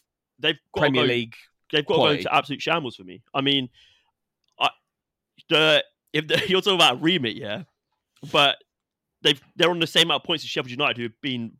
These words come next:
Speaker 1: far and away the worst team in the league this season. Whilst Burnley have had good performances, it's points on the board that matter.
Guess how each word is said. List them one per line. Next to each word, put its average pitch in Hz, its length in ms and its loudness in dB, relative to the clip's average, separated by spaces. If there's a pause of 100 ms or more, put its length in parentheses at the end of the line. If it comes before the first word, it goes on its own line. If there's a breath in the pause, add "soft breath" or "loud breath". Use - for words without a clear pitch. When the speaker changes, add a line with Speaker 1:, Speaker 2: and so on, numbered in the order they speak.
(160)
Speaker 1:
far 156 180 0
and 135 80 0
away 127 120 -6
the 110 60 -8
worst 117 300 -4
team 117 120 -14
in 110 40 -12
the 110 60 -10
league 110 160 -6
this 101 100 -16
season. - 320 -18 (500 soft breath)
Whilst 165 420 0
Burnley 170 260 0
have 147 80 -2
had 156 180 2 (220)
good 151 120 -4
performances, 127 760 -12 (240)
it's 123 100 -6
points 143 340 2
on 139 60 -10
the 127 60 -6
board 135 260 -8
that 107 100 -14
matter. 117 300 -8